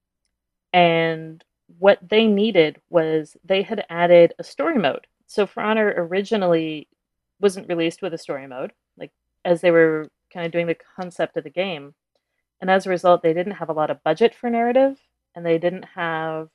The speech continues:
a real, a feel for what they wanted to do. So a team was brought in to,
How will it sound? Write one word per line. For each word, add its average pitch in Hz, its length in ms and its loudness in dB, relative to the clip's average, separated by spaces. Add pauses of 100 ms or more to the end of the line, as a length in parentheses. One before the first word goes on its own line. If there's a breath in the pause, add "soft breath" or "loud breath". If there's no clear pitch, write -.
(100)
a 165 140 -4
real, 165 880 2 (420)
a - 80 -14
feel 190 340 2
for 190 180 -2
what 180 120 6
they 175 120 2
wanted 160 340 -2
to 165 100 -14
do. 190 380 -6 (1120)
So 202 260 4
a 175 60 6
team 226 220 0
was 220 120 2
brought 185 200 4
in 170 260 0
to, 160 760 -2